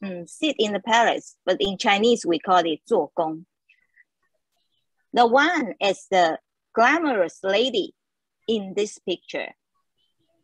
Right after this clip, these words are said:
Is she beautiful? Yeah, she is so beautiful. Singing Peking opera in front of hundreds of audience. Most, most of them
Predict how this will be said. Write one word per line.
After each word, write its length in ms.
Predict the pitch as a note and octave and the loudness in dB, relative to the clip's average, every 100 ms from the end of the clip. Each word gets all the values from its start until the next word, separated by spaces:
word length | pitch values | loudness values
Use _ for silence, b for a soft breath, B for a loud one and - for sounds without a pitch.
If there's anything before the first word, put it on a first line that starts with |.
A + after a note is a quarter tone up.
| _ _ - | _ _ -2
Is 180 | A3+ F#3+ | 0 0
she 280 | - A#3+ - | -4 -6 -2
beautiful? 500 | A#3 B3+ C4 C#4+ F#4 C5+ _ _ _ _ _ _ _ _ _ _ _ _ _ _ _ _ | -4 -4 -2 0 0 -2 _ _ _ _ _ _ _ _ _ _ _ _ _ _ _ _
Yeah, 580 | C4+ D4 D#4+ C#4 E3 C#3+ - _ _ _ _ | -10 -6 -2 0 0 -2 -6 _ _ _ _
she 260 | - D#4+ E4+ | -8 -2 0
is 140 | A3 | -2
so 500 | - - A#3+ C4+ D#4+ - | -12 -4 2 4 2 0
beautiful. 600 | G3 F#3+ - - - - _ _ _ G#4 | -2 -4 -10 -14 -14 -16 _ _ _ -20
Singing 540 | - D4+ D#4 D4 C#4+ | -6 -2 0 2 0
Peking 460 | - C#4+ A4 C4+ A#3 | 2 2 2 -2 -2
opera 440 | A#3 B3 B3+ B3+ - | 0 2 2 2 0
in 180 | G3+ | -8
front 400 | F3+ - A#3 A#3 | -8 -4 -2 0
of 160 | A3+ G3 _ _ _ - | -2 -6 _ _ _ -2
hundreds 680 | D4+ D4 D4 C#4 C#4 C#4 | 2 2 0 2 2 2
of 200 | A3+ G#3+ - - _ | -4 -6 -8 -20 _
audience. 560 | C#4 C4+ G#3+ E3 - _ _ _ - | 2 2 0 -8 -12 _ _ _ -2
Most, 340 | E4 F#4 - - _ _ _ - | 0 0 -6 -20 _ _ _ -2
most 260 | E4+ E4 | -2 2
of 180 | A3 F3 | -2 0
them 240 | G3+ G#3 | 0 -2